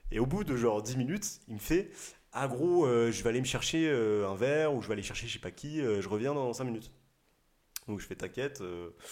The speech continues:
je suis assez à l'aise et tout, on s'est mis en jambes. » Les premiers sons, les gens avaient un peu kiffé et tout, donc on kiffe. Et je lui dis, « T'inquiète, vas-y, pas de soucis, je me, je m'occupe de tout. »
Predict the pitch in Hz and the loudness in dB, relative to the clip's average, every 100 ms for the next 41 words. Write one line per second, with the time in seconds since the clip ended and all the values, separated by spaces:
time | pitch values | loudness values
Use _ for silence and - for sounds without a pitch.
0 | - - - 87 - 87 90 123 110 101 | -18 -12 -8 -6 -6 -4 -2 -2 -2 -8
1 | 120 117 101 90 87 90 135 101 - 110 | -8 -8 -8 -10 -6 -2 -2 0 0 0
2 | 107 151 113 117 107 90 - - - - | 0 -2 -2 -2 -2 -4 -8 -12 -14 -12
3 | 98 95 131 104 82 - 156 165 - - | -12 -12 -12 -12 -12 -12 -12 -12 -18 -20
4 | - - - - 80 104 143 120 104 143 | -20 -20 -20 -20 -14 -10 -4 -2 0 0
5 | 104 101 110 - 147 123 98 95 104 131 | 0 -2 -6 -8 -6 -4 -2 -2 -6 -6
6 | 131 131 | -6 -6